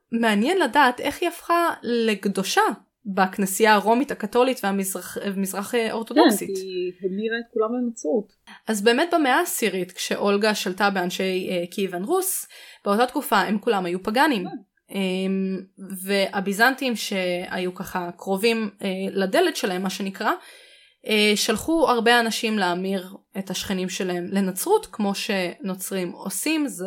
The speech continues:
Speaker 1: זה האופנה. אמ,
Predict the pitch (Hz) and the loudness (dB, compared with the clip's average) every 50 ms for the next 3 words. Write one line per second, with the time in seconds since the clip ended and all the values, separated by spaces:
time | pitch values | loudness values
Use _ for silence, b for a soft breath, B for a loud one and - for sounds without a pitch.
0 | 196 - 185 - 185 175 175 185 208 180 - - 180 - - 285 330 349 349 b | -8 -8 -10 -8 -6 -6 -6 -6 -8 -12 -14 -14 -14 -6 -2 0 0 0 -2 b
1 | b b b b b b b b b b b b b b - - 220 220 226 233 | b b b b b b b b b b b b b b -2 0 2 2 2 2
2 | 233 233 240 | 0 0 -2